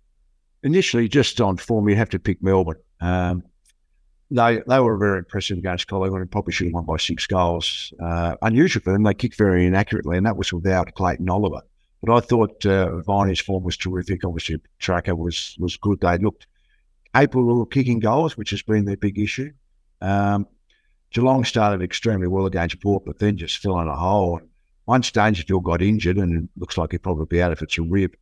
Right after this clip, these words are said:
I, uh, he, he's really, I know Cameron's started the season exceptionally well, but it's dropped off a bit. But Dangerfield's there, is their barometer. He really can lift,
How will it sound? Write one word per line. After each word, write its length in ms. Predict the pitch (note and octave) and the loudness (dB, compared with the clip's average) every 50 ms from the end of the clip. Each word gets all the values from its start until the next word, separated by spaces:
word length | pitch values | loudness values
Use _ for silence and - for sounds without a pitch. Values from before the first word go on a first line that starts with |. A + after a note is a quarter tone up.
| _ _ _ | _ _ _
I, 380 | F#2+ G2 G2+ G2+ G2+ G2+ G2 | -4 -2 -2 0 0 0 0
uh, 160 | F#2+ F#2 F2+ E2+ - _ _ _ _ _ _ _ _ _ | 0 0 -2 -4 -10 _ _ _ _ _ _ _ _ _
he, 120 | A2+ A#2 - | -6 -6 -4
he's 360 | - B2 D3 D3+ D3 A#2+ G#2 | 0 2 4 4 2 2 0
really, 440 | G2+ A2+ A2+ G#2+ G2+ G2 F#2+ - - _ _ _ _ _ - | 0 2 2 2 2 0 -2 -4 -8 _ _ _ _ _ -2
I 80 | G#2+ | 0
know 120 | A2 A2 G#2 | 2 2 2
Cameron's 640 | G#2 - A2+ G2 F#2 F#2 F2+ E2+ D#2+ - - - - _ _ _ _ _ _ _ _ _ _ _ _ _ _ _ _ _ _ | 0 0 0 0 0 0 -2 -2 -2 -4 -8 -10 -10 _ _ _ _ _ _ _ _ _ _ _ _ _ _ _ _ _ _
started 420 | - - - B2+ A2+ G#2 F#2+ G2+ F#2+ | -10 -4 0 2 4 4 2 2 -2
the 60 | F2 | -4
season 340 | - - G#2+ G2 F2+ D#2+ E2+ | -2 0 0 0 0 -2 -4
exceptionally 460 | - - - G#2+ F2 - - E2 D#2+ | -6 0 -2 0 0 0 -4 -2 -2
well, 140 | F2 F#2 F2 | -2 -2 -2
but 100 | D#2 F2+ | -2 -4
it's 100 | E2 - | -4 0
dropped 300 | - A2+ F#2+ - - - | 0 0 0 0 0 -4
off 160 | F#2+ E2+ - | -4 -4 -4
a 40 | D#2 | -6
bit. 200 | - F#2+ - - | -6 -6 -4 -4
But 140 | C3 B2 - | -6 -2 2
Dangerfield's 640 | D3 C3+ C3+ B2+ G#2+ F2+ - - F#2+ F#2+ E2+ - - | 2 4 4 4 2 0 0 0 0 0 0 0 0
there, 300 | F#2+ F#2 F2+ F2 D#2+ - _ _ _ _ _ _ _ _ _ _ _ _ | 2 2 4 2 0 -4 _ _ _ _ _ _ _ _ _ _ _ _
is 200 | - C3+ C3+ A2 | 2 2 2 4
their 120 | G#2+ G2+ - | 2 0 0
barometer. 480 | - F#2 F2+ F2+ F2 E2+ D#2+ F#2 F2+ | 0 0 0 0 0 -2 -2 -2 -2
He 260 | F2+ F#2 A#2+ A#2+ G#2 F#2 | 0 0 0 0 0 0
really 280 | F#2 G2 G2 F#2 F2+ E2 | 0 2 2 2 2 0
can 160 | - F2 F2 | -2 -4 -4
lift, 400 | E2+ F2 F2+ F2 D#2+ - - - | -2 0 0 0 -2 -4 -14 -20